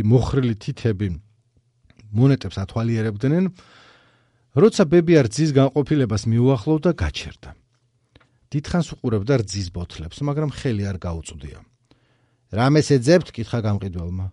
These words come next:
„აი, უყურებ, შვილო“, დაიმორცხვა მან, საფულე ხელებში მოუჭირა. საფულე ხელებში მოუჭირა. „ფასები როგორ გაიზარდა? დიდი ხანია რძე არ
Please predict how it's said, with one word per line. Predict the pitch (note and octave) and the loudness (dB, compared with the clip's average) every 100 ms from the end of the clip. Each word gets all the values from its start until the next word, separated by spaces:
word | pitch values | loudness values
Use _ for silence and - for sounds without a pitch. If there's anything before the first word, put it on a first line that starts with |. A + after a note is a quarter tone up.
| - _ _ _ _ - | -12 _ _ _ _ 0
„აი, | B3 B3 | 4 4
უყურებ, | B3 A#3+ G#3 A3 | 2 4 4 4
შვილო“, | - - A3+ G3+ F#3 E3 _ | 0 -2 4 4 4 -2 _
დაიმორცხვა | E3+ C#3 C3 B2 - F3 | 0 2 2 0 0 2
მან, | D3+ C#3 C#3 | 2 2 -2
საფულე | - D#3 - D3+ D3+ | 0 -2 0 -2 -2
ხელებში | - D#3+ C3+ - E3+ | 0 -2 -2 -6 -4
მოუჭირა. | C#3 C3+ - C3 A#2+ G#2+ - _ _ | -4 -4 -6 -6 -6 -10 -16 _ _
საფულე | - G#2 G#2+ G#2 | -12 -12 -8 -10
ხელებში | G2+ F#2 E2+ G#2 | -8 -10 -10 -10
მოუჭირა. | F#2 F2+ - C2 C2 - _ - - _ _ _ | -8 -10 -12 -16 -16 -20 _ -20 -20 _ _ _
„ფასები | A3+ G#3+ - G3 F#3+ | 2 2 2 2 2
როგორ | F3+ F#3+ E3 | 4 2 4
გაიზარდა? | E3 D#3+ C#3+ D3 C3+ C#3+ C3 - _ _ _ _ _ _ _ | 4 4 4 0 0 -2 -4 -6 _ _ _ _ _ _ _
დიდი | F#3 F#3 E3+ | -4 -2 0
ხანია | E3 B2+ A#2 A#2+ | 2 2 2 0
რძე | A#2+ C#3+ | 0 2
არ | C#3 | 2